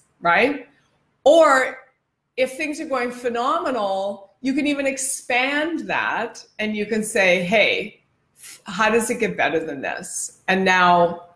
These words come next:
suddenly all of those doors start to fly open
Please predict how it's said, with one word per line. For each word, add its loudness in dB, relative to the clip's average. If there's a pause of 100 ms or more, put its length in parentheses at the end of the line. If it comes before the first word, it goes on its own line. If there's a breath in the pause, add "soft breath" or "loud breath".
suddenly -2 (340 soft breath)
all 8
of 4
those 2
doors 0
start -2
to -8
fly -4
open -4